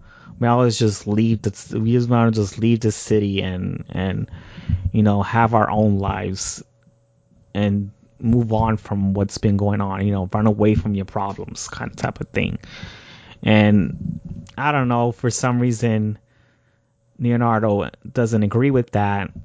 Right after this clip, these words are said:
and he thinks that we should talk to Father and, you know, talk to Splinter and figure out what should we do about the situation with Bishop.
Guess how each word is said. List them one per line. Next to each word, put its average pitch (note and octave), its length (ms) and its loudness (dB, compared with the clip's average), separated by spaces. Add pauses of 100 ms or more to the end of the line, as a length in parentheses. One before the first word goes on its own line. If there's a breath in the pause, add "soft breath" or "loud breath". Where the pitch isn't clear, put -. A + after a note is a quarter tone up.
(220)
and G#2+ 140 2
he G#2+ 220 2
thinks A2+ 280 0
that G#2 120 4
we A2 100 2
should G#2 220 -2
talk A2+ 220 2
to - 120 -2
Father A2+ 640 0
and, F#2+ 340 -6 (220)
you A#2 80 -2
know, G2+ 200 2
talk A#2 280 0
to - 80 -10
Splinter A2 720 0 (500 loud breath)
and A2+ 120 0
figure D3 320 4
out C3+ 160 4
what B2 200 4
should B2 180 2
we A2+ 80 2
do A2 220 4
about G#2+ 240 2
the G#2 80 -2
situation G#2 640 0
with F#2+ 160 -4
Bishop. G#2 540 -4